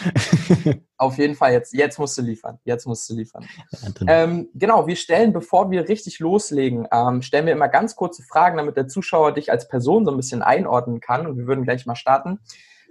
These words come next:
Speaker 2: Sag
Speaker 1: Sehr
Speaker 2: uns
Speaker 1: gerne.
Speaker 2: doch einfach mal, was wäre jetzt ohne Corona, ohne Umwelt, äh, Beschädigung und so dein absolut Lieblingsreiseziel?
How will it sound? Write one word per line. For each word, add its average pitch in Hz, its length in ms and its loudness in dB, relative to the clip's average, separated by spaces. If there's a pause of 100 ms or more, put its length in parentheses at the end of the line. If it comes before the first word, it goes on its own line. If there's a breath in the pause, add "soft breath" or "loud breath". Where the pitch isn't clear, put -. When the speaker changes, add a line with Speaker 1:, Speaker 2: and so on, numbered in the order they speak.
Speaker 2:
Sag 156 160 4
Speaker 1:
Sehr 123 100 4
Speaker 2:
uns 131 100 4
Speaker 1:
gerne. 117 60 4
Speaker 2:
doch 95 160 0
einfach 170 320 0
mal, 160 280 2
was 143 380 0
wäre 156 380 2
jetzt 123 340 -2
ohne 151 320 0
Corona, 127 720 0
ohne 147 260 0
Umwelt, 127 480 0
äh, 120 420 4 (640)
Beschädigung 135 720 2
und 123 120 -2
so 127 160 -2
dein 120 340 2
absolut 151 520 -2 (260)
Lieblingsreiseziel? 127 1200 0